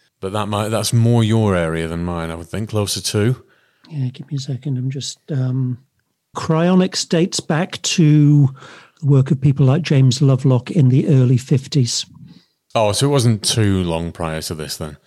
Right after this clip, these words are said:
Speaker 2: In the mid nineteen fifties, he experimented with the cryopreservation of rodents, determining that hamsters could be frozen, frozen with six percent of the water in the brain crystallized into ice with no adverse effects. Other organs were shown to be susceptible to damage.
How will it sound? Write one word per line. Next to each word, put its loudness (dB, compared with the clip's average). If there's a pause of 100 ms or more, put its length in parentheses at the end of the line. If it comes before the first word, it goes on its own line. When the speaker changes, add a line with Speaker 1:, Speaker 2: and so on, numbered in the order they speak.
(180)
Speaker 2:
In 2
the 6
mid 4
nineteen 2
fifties, 2
he 4
experimented 0
with -2
the 0
cryopreservation 0
of 2
rodents, 2
determining 2
that 2
hamsters 0 (360)
could 0
be 2
frozen, 2
frozen 2
with 4
six -2
percent 0
of 0
the 0
water 2
in 4
the 2
brain 2
crystallized -2
into 0
ice -2 (380)
with 2
no 4
adverse 0
effects. -6
Other -2
organs -2
were 0
shown 0
to -10
be -4
susceptible -8
to -12
damage. -6